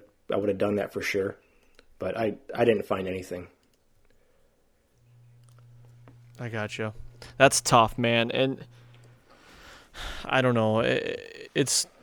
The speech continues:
Speaker 2: it's never easy to, to go through something <laughs> like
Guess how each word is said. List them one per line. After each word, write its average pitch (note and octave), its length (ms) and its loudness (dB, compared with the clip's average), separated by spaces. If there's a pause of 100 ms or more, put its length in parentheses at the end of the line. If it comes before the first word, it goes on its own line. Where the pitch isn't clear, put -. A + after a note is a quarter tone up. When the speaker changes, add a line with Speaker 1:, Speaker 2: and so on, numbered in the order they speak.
(540)
Speaker 2:
it's A#2+ 180 -2
never C#3+ 480 6
easy B2 640 2
to, A#2 680 0 (580)
to C3 100 0
go A#2 280 6
through A#2 340 0
something - 240 -2
<laughs> - 60 0
like C3 140 0